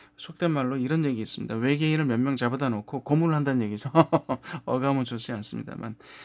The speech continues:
어, 하나씩 풀어낸다는 얘기죠. 외계 기술을. 그러지 않고서 이렇게 계속 신기술을 내놓을 수 없다는 얘기인데, 아, 그건 이제 뭐 우스갯소리고.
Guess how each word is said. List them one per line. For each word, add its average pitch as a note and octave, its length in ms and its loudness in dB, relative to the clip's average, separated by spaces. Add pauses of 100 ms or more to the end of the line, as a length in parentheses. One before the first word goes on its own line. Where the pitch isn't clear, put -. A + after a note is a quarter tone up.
(280)
어, A2 280 -6
하나씩 F3 380 2
풀어낸다는 D3+ 580 4
얘기죠. A2 220 -2
외계 C3 360 2
기술을. A2+ 540 -4 (640)
그러지 A3+ 280 4
않고서 F3+ 420 2
이렇게 D3+ 560 2
계속 D3 300 -2
신기술을 F3+ 500 -2
내놓을 B2 240 2
수 C3 140 -4
없다는 A#2+ 340 -4
얘기인데, G#2+ 400 -4 (720)
아, A#2 160 -8
그건 C3+ 200 -6
이제 D3 140 -4
뭐 C3 220 -2
우스갯소리고. A#2 720 -4